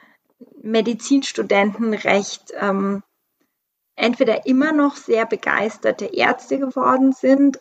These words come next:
aber zum Teil eben auch sehr erschöpfte Ärzte oder zum Teil auch sehr desillusionierte Ärzte oder auch, ähm, Mediziner, die sich entschieden haben, einfach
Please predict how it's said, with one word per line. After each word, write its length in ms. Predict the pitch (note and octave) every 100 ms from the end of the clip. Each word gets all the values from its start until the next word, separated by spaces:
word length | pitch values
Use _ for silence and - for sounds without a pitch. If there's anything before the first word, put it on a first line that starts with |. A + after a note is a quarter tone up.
| -
aber 640 | - G#3+ G#3+ A3 G#3+ G#3+
zum 320 | - - A3
Teil 480 | - - G3+ A3 A3
eben 220 | A3+ G#3+
auch 160 | - -
sehr 220 | - G#3+
erschöpfte 560 | - - - - - -
Ärzte 680 | - F3+ - - - -
oder 280 | - - G3+
zum 200 | - A3
Teil 300 | - G#3 G3+
auch 120 | -
sehr 420 | - - G#3+ - G3+ - - - _ -
desillusionierte 1000 | G#3+ G#3+ A3 A#3 - A#3+ B3 C4+ C4 B3+
Ärzte 720 | F#4+ F#3+ F#3+ F#3 - - -
oder 520 | - - A3+ A#3+ B3 -
auch, 380 | B3+ C4+ - - - _ _ _ _ _ -
ähm, 420 | G#3+ A3 A3 A3+ -
Mediziner, 760 | G#3+ A3 G#3+ A3 - A#3+ A#3+ A#3
die 420 | G#3+ G#3+ G#3+ - - C4+
sich 280 | D4+ A#3 A3+
entschieden 540 | A#3 A3+ - A3+ A3+
haben, 300 | A3 - G3+
einfach 600 | - G3+ G3+ - G#3 -